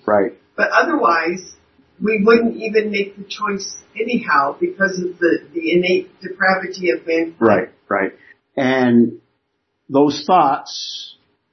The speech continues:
Speaker 1: that you're describing there, Ellen, uh, that's evidence that God has already begun to change your thinking and to change your mind and to, to, to move you. And you're in the process, if you hadn't already trusted,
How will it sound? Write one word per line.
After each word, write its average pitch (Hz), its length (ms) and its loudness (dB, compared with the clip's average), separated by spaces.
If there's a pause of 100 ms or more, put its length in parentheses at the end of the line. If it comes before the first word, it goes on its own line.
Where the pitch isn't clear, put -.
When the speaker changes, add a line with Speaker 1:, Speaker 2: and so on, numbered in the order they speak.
(100)
Speaker 1:
that 123 340 2
you're 123 300 2
describing 127 640 0
there, 101 260 0
Ellen, 104 480 0
uh, 107 420 -2 (380)
that's 143 440 0
evidence 143 600 0
that 120 200 0
God 131 460 2
has 117 520 0
already 131 440 2
begun 127 500 4
to 127 140 -2
change 147 580 6
your 120 240 2
thinking 107 420 2
and 107 140 2
to 101 80 -4
change 147 540 4
your 123 120 4
mind 104 600 0 (420)
and 117 180 2
to, 117 360 0
to, 120 240 0 (140)
to 131 80 2
move 151 540 8
you. 104 280 -2 (340)
And 120 180 4
you're 151 360 4
in 135 120 4
the 123 140 6
process, 120 880 -2
if 113 120 -6
you 113 120 2
hadn't 123 520 -2
already 120 360 2
trusted, 117 640 -2